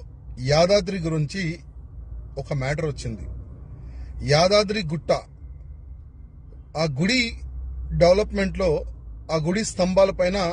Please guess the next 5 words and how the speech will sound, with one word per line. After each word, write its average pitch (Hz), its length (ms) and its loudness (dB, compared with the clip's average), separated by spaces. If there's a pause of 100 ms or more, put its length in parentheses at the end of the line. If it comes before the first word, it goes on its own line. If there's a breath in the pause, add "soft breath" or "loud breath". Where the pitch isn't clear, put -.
(280)
కేసీఆర్ 180 500 0
సార్ 175 180 4
బొమ్మ, 156 260 0 (880)
ఆయన 156 220 2 (120)
పార్టీ 160 340 2